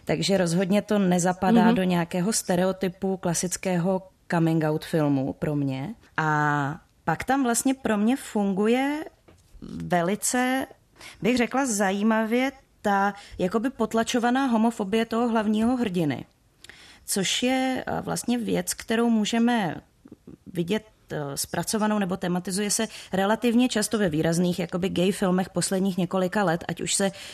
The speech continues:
Speaker 1: vrátíme k, eh, Oscarovému Moonlightu, ať už se vrátíme k Being Seventeen, ať už třeba se vrátíme opravdu k Andělím v Americe, anebo třeba Zkrocené hoře. Tak, eh, je vidět, jak je to vlastně pořád jakoby strašně silné téma.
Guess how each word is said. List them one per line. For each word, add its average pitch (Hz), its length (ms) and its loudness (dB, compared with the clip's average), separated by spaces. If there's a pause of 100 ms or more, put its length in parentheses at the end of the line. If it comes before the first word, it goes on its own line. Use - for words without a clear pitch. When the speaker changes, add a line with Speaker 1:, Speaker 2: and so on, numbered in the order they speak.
Speaker 1:
vrátíme 190 500 2
k, - 220 -6
eh, 156 380 2
Oscarovému 190 580 2
Moonlightu, 175 580 4
ať 180 160 -2
už 170 80 -4
se 196 140 0
vrátíme 180 460 0
k 175 80 -6
Being 185 300 2
Seventeen, 175 560 2 (320)
ať - 180 -2
už 180 100 0
třeba 175 260 0
se 208 160 2
vrátíme 175 420 2
opravdu 175 340 -2
k - 160 -8
Andělím 202 400 4
v - 80 -2
Americe, 165 560 0
anebo 165 300 0
třeba 180 260 -4
Zkrocené 180 560 0
hoře. 175 380 0 (840)
Tak, 175 420 -2
eh, 185 60 2 (640)
je 196 160 2
vidět, 180 340 2
jak 180 140 0
je 196 60 -2
to 202 120 -2
vlastně 190 280 0
pořád 190 480 0
jakoby 202 440 0 (120)
strašně 226 560 0
silné 202 500 2
téma. 180 460 0